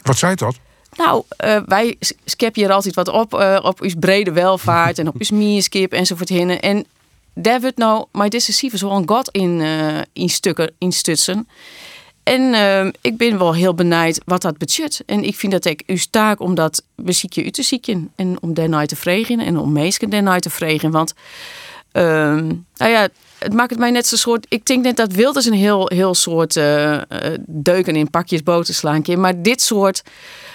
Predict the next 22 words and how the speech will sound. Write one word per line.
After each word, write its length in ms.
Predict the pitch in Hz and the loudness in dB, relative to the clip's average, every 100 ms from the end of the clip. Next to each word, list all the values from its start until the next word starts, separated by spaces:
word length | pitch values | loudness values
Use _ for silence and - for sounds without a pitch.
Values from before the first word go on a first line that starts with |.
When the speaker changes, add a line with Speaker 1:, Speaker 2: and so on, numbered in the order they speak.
| - _ _ | -20 _ _
Speaker 2:
processen, 760 | - 180 - 269 254 160 160 - - | 0 2 2 0 0 0 -2 -8 -10
eh, 160 | - | -2
zet 220 | 185 233 185 | 0 0 0
mij 160 | 160 | 0
wel 100 | 143 | 2
ontdenken. 460 | 147 151 277 277 180 | -2 0 0 0 0
Ja, 120 | 147 | 0
dat 120 | 139 | 0
maakt 280 | 147 110 - - | -2 -2 -6 -2
me 160 | 156 | -2
wel 120 | 170 190 | 0 0
zwaar 320 | - 226 185 | 2 2 2
genoeg. 320 | 160 143 139 127 | 0 -2 -4 0
Speaker 1:
Maar 140 | 135 | 2
waar 220 | 135 156 143 | 2 0 0
er, 180 | 147 127 | -2 -2
eh, 220 | 139 123 143 | 0 0 2
Ingrid, 360 | 151 143 131 | 0 0 -2
Speaker 2:
Ja. 160 | 170 156 | -2 0
Speaker 1:
een 180 | 131 123 | 2 2
gure 380 | 170 160 135 | 2 2 0
wien 400 | 123 139 165 143 | -2 0 0 -2